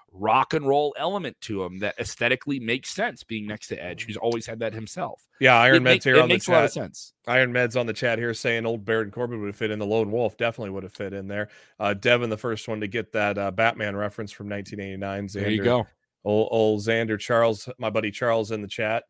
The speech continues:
Speaker 2: Uh, he, uh, he caught that one too. Um, but yeah, I, I think, uh, yeah, I, I think, uh, it would be interesting to see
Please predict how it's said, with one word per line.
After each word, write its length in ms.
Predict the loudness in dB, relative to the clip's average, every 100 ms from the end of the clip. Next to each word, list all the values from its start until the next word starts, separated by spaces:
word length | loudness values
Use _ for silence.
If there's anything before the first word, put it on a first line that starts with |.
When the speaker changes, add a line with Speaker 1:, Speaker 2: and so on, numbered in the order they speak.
| _ _ -4
Speaker 2:
Uh, 360 | 0 2 2 0
he, 320 | -6 -2 0
uh, 180 | 0 -4
he 180 | -8 -10
caught 240 | -6 -6 -6
that 160 | -8
one 160 | -10 -12
too. 300 | -8 -10 -10 _ -20 -10 4
Um, 680 | 6 6 6 2 -2 -8 -18 _ _ _ _ _ _ _ -2
but 120 | 6
yeah, 200 | 8 10
I, 340 | 8 4 2
I 60 | -2
think, 360 | 0 -2 0 2
uh, 300 | 4 4 0
yeah, 280 | 0 0 2
I, 280 | 0 -2 -6
I 40 |
think, 360 | -4 -8 -4 0
uh, 360 | 2 2 0 -4 -8
it 80 | -4
would 140 | -2
be 160 | -2 -2
interesting 580 | 0 -2 -4 -8 -10 -10
to 160 | -14
see 400 | -10 -6 -6 -6